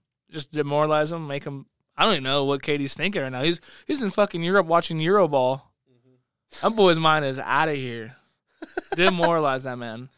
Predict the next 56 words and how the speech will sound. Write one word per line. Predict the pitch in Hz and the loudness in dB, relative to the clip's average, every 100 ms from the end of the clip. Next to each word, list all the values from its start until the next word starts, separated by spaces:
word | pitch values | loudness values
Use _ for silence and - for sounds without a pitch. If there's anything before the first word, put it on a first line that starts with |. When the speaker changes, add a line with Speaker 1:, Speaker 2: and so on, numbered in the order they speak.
| _ _ _ _ - | _ _ _ _ -8
Speaker 2:
Yeah. | 123 113 113 | -6 -6 -4
Speaker 1:
Uh, | 139 139 135 127 | 2 4 4 2
it's | 139 | -2
crazy | - 160 151 143 | -4 0 0 0
Speaker 2:
And | 143 | 0
Speaker 1:
what | 139 | 2
Speaker 2:
Ky-, | 135 180 | 2 2
and | 180 | -2
Kyrie | - 254 190 | 0 2 2
still | - 294 370 | 0 -2 -4
mad | 160 113 | -2 -4
that | 120 | -4
Stephen | - 131 123 | -6 -6 -4
A | |
ain't | 117 117 113 | -4 -6 -8
friends | 120 110 | -12 -12
with | 110 | -12
him. | 107 107 _ | -14 -16 _
Or | 113 | -10
so, | - 147 | -6 -2
he's | 170 202 | -2 -2
mad | 220 220 | 0 0
about | 120 90 | -2 0
something. | 190 175 85 92 | 0 -2 -8 -12
I | |
don't | 127 120 | -12 -12
know | |
what | 110 110 | -12 -14
it | 50 | -14
is, | - - | -20 -20
but | - - _ - | -20 -20 _ -18
anyway. | 165 - - _ | -16 -16 -20 _
Speaker 1:
Yeah, | 117 110 | -14 -10
I | |
don't | 131 | -8
know | 120 | -8
what | 113 113 | -10 -10
transpired | 131 117 - 120 | -12 -12 -10 -10
with | 113 | -12
them, | 123 123 110 123 | -14 -14 -14 -14
but, | 120 | -10
um, | 120 117 117 135 _ _ | -10 -10 -14 -20 _ _
it's | 127 | -12
crazy. | - 170 156 147 147 147 _ _ _ | -6 -2 -2 -4 -8 -10 _ _ _
They're | 160 | -8
playing, | 160 196 180 165 190 | 0 2 2 0 -4
they're | 175 | -4
playing | 180 185 170 | 0 -2 0
confident, | 170 175 175 165 | 0 0 -2 -6
playing | - 165 147 | -6 -6 -4
good, | 151 156 | -2 -2
they're | 147 | -2
playing | 156 147 139 131 | -6 -6 -6 -4
up | 143 147 | -2 0
a | 143 | 0
level, | 139 139 139 143 | -2 -4 -6 -12